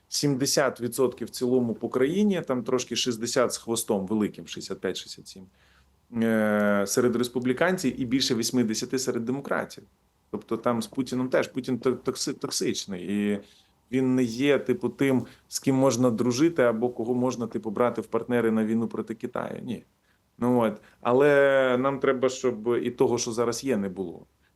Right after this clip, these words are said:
І знову ж, можливо, стратегія помилкова. Е, бо ми так кажемо: «О, треба переконати Трампа, щоб він не цей». А може, не треба переконувати?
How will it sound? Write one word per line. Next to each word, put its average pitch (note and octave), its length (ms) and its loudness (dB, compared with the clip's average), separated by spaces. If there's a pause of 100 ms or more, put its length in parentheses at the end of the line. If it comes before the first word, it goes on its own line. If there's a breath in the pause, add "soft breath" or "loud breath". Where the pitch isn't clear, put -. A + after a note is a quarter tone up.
І A2 200 2
знову B2 300 0
ж, G#2+ 100 -6
можливо, A#2 300 2
стратегія A#2 440 -2
помилкова. F2+ 640 -8 (640)
Е, G#2 240 0
бо F#2+ 140 -2
ми B2+ 120 4
так C3 180 0
кажемо: A2 340 0
«О, D3 100 2
треба C3 260 0
переконати A#2 560 -2
Трампа, D#3 480 0
щоб G#2+ 260 -10
він B2 240 0
не A2+ 100 0
цей». - 320 -10
А - 60 -6
може, A#2+ 200 0
не B2 80 0
треба A#2+ 240 0
переконувати? G2 560 -12